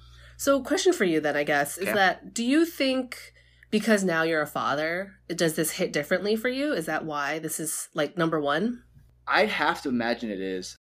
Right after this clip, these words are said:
Speaker 2: If I'm trying to think about where I would rank this one before having a son.
Speaker 1: And daughter? Oh, 'cause,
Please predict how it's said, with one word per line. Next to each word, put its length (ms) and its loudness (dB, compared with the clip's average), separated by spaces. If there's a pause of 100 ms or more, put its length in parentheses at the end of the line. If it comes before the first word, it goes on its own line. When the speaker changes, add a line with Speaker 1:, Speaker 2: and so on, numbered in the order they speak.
Speaker 2:
If 140 -4
I'm 100 0
trying 200 -2
to 40 -2
think 240 -4
about 400 -2
where 340 0
I 100 2
would 180 -6
rank 340 -8
this 220 -10
one 260 -6
before 760 -6 (560)
having 360 -2
a 40 -8
son. 520 -4 (400)
Speaker 1:
And 240 -2
daughter? 600 2 (200)
Oh, 380 6
'cause, 260 0